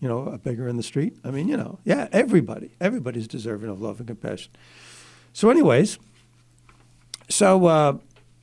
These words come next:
so, but, uh, as it, as I recounted a little earlier, so she had this sex reassignment surgery in nineteen ninety-four,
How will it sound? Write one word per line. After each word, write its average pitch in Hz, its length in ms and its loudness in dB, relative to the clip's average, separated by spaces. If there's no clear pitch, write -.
so, 175 240 2
but, 160 340 -2
uh, 139 360 2
as 143 180 2
it, 160 220 -2
as 151 160 -8
I 139 100 0
recounted 131 580 -6
a 117 40 -8
little 123 220 -2
earlier, 131 300 0
so - 160 -6
she - 140 -8
had 131 140 -6
this 127 140 -6
sex - 280 -8
reassignment 113 520 -6
surgery 110 420 -4
in 110 60 -8
nineteen 101 400 -8
ninety-four, 104 640 -6